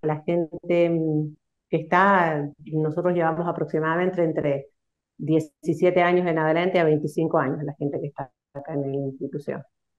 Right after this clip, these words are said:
O sea que incluso también quiero dejar en claro, eh, porque vi en algún lugar, este, que decían, "Por fin se encargaron de los ñoquis". Nosotros no somos ningunos ñoquis porque en realidad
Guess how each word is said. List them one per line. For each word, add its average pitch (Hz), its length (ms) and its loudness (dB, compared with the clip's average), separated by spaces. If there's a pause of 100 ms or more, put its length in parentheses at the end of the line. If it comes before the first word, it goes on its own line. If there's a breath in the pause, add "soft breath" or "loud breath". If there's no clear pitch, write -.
(720)
O 151 100 -2
sea 147 300 2
que 156 340 2 (920)
incluso 214 600 4
también 190 400 6
quiero 202 200 4
dejar 196 320 2
en 196 160 2
claro, 185 500 6 (460)
eh, 156 320 2
porque 156 280 0
vi 190 200 6
en 175 120 2
algún 170 320 2
lugar, 180 500 4 (440)
este, 147 720 -2 (420)
que 151 120 2
decían, 156 720 2
"Por 156 200 0
fin 190 160 6
se 190 120 -2
encargaron 165 520 0
de 151 100 0
los 156 140 -4
ñoquis". 170 540 0
Nosotros 220 600 2
no 214 100 4
somos 208 280 2
ningunos 202 480 4
ñoquis 196 480 2
porque 180 260 -2
en 165 100 0
realidad 170 460 2